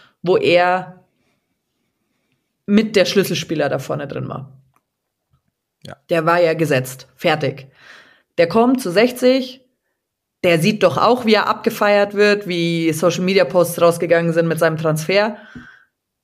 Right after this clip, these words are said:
Speaker 1: Da denkst du schon mal, vielleicht auch mal ein bisschen anders. Klar, du weißt, du bist der Neue, du musst dich etablieren, alles Mögliche. Und dann wird so ein Hin und Her mit dir betrieben.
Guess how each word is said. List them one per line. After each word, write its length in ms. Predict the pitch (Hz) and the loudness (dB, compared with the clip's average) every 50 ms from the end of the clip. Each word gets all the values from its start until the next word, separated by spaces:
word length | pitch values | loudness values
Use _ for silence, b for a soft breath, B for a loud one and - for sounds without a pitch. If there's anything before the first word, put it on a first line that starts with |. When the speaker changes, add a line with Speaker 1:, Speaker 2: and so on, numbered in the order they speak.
| _ _ | _ _
Speaker 1:
Da 120 | - 175 165 | -4 -2 0
denkst 380 | 156 165 185 226 254 262 - | 0 2 2 2 0 0 -2
du 80 | - 302 | -4 -4
schon 240 | - - 214 202 208 | -2 0 0 0 2
mal, 260 | 220 214 208 202 208 - | 2 0 0 -2 -6 -10
vielleicht 520 | - - 170 170 185 247 294 277 - - | -6 -4 -2 0 0 0 -2 -4 -2 0
auch 140 | 233 233 220 | 0 0 2
mal 100 | 220 220 | 2 0
ein 100 | 214 208 | 2 2
bisschen 300 | 226 220 - - 220 208 | 0 0 0 -2 -2 0
anders. 420 | - 262 254 202 143 139 139 - | 0 2 2 2 2 0 -2 -2
Klar, 200 | - 214 226 247 | -2 0 0 0
du 100 | 180 156 | 0 0
weißt, 260 | 165 185 214 220 220 - | 0 0 0 -2 -4 -6
du 80 | 156 | -6
bist 180 | 151 156 151 - | -6 -6 -4 -4
der 100 | 147 143 | -4 -2
Neue, 360 | 156 180 214 233 247 240 226 | 0 2 2 2 2 2 0
du 80 | 180 160 | 0 -2
musst 220 | 160 156 156 - | -4 -4 -4 -6
dich 80 | 147 - | -6 -6
etablieren, 580 | - - 160 151 151 170 202 202 202 196 - | -4 -4 -4 -2 -2 0 0 0 0 0 -2
alles 220 | - 156 156 156 180 | -4 -4 -4 0 0
Mögliche. 500 | 233 240 240 165 - - - - - b b b b b b b b b b _ _ _ _ _ _ _ _ | 2 2 2 0 -4 -6 -8 -12 -14 b b b b b b b b b b _ _ _ _ _ _ _ _
Und 140 | - 175 170 | -6 -2 0
dann 200 | 170 185 214 214 | 0 0 2 0
wird 120 | 214 214 | 0 0
so 100 | - 226 | 0 -2
ein 60 | 208 185 | -2 -2
Hin 160 | 180 220 220 | -2 -4 -4
und 160 | 208 196 - | -4 -4 -4
Her 100 | 196 190 | -4 -4
mit 160 | 180 165 - | -4 -4 -6
dir 100 | 170 156 | -6 -6
betrieben. 520 | 156 151 - - - 165 156 156 156 160 | -8 -8 -10 -12 -12 -10 -10 -10 -10 -12